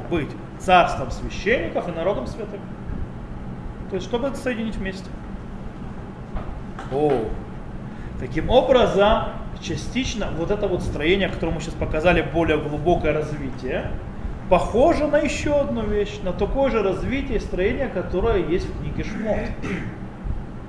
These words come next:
В книге Шмот, как мы знаем, что первая заповедь, то есть первое, что народ Израиля, мы об этом учили уже,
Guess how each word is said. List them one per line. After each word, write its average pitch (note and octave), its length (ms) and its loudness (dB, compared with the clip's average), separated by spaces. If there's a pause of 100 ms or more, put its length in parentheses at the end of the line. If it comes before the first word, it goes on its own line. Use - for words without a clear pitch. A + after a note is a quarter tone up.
(680)
В - 140 -4
книге C#4+ 300 6
Шмот, F#3 640 2 (140)
как E3+ 140 -2
мы E3+ 140 0
знаем, A3 480 2
что - 280 -2
первая F#3 1080 4 (280)
заповедь, D#3+ 720 2
то D3+ 60 -6
есть - 120 -6
первое, G#3 300 2
что D3 160 -4
народ D#3+ 260 2
Израиля, E3+ 220 2
мы E3+ 80 0
об E3 100 0
этом D#3+ 240 0
учили G3+ 360 -2
уже, D#3 420 -2